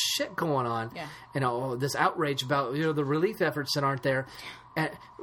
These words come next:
Speaker 1: we have helicopters in this country, tons of them.
Speaker 2: Yeah.
Speaker 1: We've got rich people that have
Speaker 2: <laughs>
Speaker 1: access to 'em. Just take 'em and use 'em. Get the
Speaker 2: Yeah.
Speaker 1: shit over there and bring 'em back.
Speaker 2: Yeah.
Speaker 1: It'll, it would take you a day. Eh, seriously, if, well, uh, okay, a weekend. If you were to load up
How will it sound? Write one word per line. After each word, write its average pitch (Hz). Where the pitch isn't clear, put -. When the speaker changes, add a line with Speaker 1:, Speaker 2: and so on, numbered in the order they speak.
Speaker 1:
we 170
have 214
helicopters 147
in 110
this 107
country, 92
tons 185
of 117
them. 131
Speaker 2:
Yeah. -
Speaker 1:
We've 156
got 160
rich 170
people 185
that 165
have 151
Speaker 2:
<laughs> 156
Speaker 1:
access 143
to 131
'em. 95
Just 233
take -
'em 196
and 175
use 190
'em. 185
Get 269
the 269
Speaker 2:
Yeah. -
Speaker 1:
shit 247
over 214
there 208
and 190
bring 202
'em 202
back. 170
Speaker 2:
Yeah. 233
Speaker 1:
It'll, 233
it 247
would 240
take 240
you 214
a 160
day. 123
Eh, 170
seriously, 180
if, 156
well, 185
uh, 170
okay, 165
a 139
weekend. 131
If 151
you 202
were 226
to 214
load 175
up 170